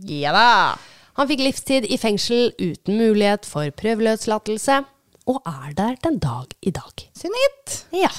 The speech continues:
Speaker 1: Hvilket år var det han ble dømt?
Speaker 2: Ja, det varte jo i fem uker da, i nitten nittiseks.
Speaker 1: Ja, han er der ennå.
Speaker 2: Han er der ennå.
Speaker 1: Ja, nittiseks. Fader, er det
Speaker 2: Ja, hvor mange år er det siden da?
Speaker 1: Er det tjuesju år siden, det?
Speaker 2: Åh.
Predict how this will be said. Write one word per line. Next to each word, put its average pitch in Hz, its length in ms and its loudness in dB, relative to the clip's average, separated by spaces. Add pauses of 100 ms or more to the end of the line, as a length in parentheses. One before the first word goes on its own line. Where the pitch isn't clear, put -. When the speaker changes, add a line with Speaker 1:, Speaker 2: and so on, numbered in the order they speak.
(120)
Speaker 1:
Hvilket 240 380 -6
år 180 320 4
var 185 120 4
det 170 80 2
han 165 100 -2
ble 165 100 -2
dømt? - 340 0 (420)
Speaker 2:
Ja, 170 560 2 (240)
det 247 120 0
varte 220 240 0
jo 190 80 -2
i - 40 -6
fem 185 340 -6
uker 196 260 -4
da, 339 240 -4
i - 80 -4
nitten 269 280 -4
nittiseks. - 720 -12 (600)
Speaker 1:
Ja, - 80 -2 (460)
han 240 160 -4
er 247 220 -2
der 220 100 2
ennå. 160 380 2
Speaker 2:
Han 247 180 -4
er 226 220 0
der 262 180 2
ennå. 180 100 -2
Speaker 1:
Ja, 320 220 -2 (440)
nittiseks. - 760 -14 (100)
Fader, 196 220 -2
er 180 80 0
det 175 140 -2 (360)
Speaker 2:
Ja, 165 120 -4
hvor 165 80 2
mange 160 180 0
år 156 160 0
er 160 120 0
det 156 160 -2
siden 175 200 -4
da? - 80 -6
Speaker 1:
Er 185 120 -6
det - 80 -4
tjuesju - 500 -6
år 147 160 -2
siden, 247 220 -4
det? - 60 -14 (580)
Speaker 2:
Åh. 185 520 0